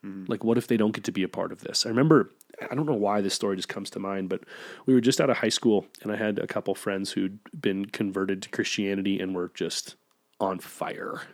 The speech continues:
Speaker 2: for the Lord. And
Speaker 1: Kanye West level?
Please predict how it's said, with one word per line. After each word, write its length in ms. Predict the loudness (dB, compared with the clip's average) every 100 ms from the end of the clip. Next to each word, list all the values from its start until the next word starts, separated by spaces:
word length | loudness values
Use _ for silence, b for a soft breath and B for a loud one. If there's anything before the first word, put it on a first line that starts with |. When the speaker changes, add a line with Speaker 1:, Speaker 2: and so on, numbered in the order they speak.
| _
Speaker 2:
for 180 | -6 -4
the 80 |
Lord. 400 | -4 -6 -6 -8 -14 -4
And 300 | -2 -2 -4 B B B B 0
Speaker 1:
Kanye 420 | 4 6 8 8
West 340 | 8 8 8
level? 320 | 8 8 10